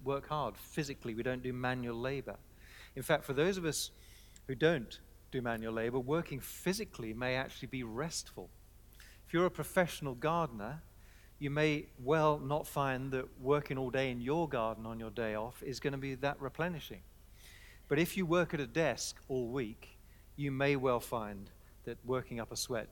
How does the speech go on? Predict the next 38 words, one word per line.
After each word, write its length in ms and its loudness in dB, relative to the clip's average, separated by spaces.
digging 400 -4
and 120 -12
planting 500 -4
is 120 -8
actually 240 -8
really 280 -4
replenishing 480 -8
on 120 -10
a 60 -10
day 180 -6
off. 200 -10
For 60 -6
some 200 6
of 80 -2
you, 240 0
you'd 160 -10
count 260 -4
Sunday 580 2
as 200 -2
your 140 -2
Sabbath, 600 -2
and 400 -4
you're 220 0
here 360 4
maybe 260 0
once 260 2
or 40 -4
twice 360 0
a 20 -2
month 320 -2
serving 580 0
in 100 -4
some 200 -2
area 220 0
of 100 -6
ministry. 360 -4
That's 260 0
work, 400 0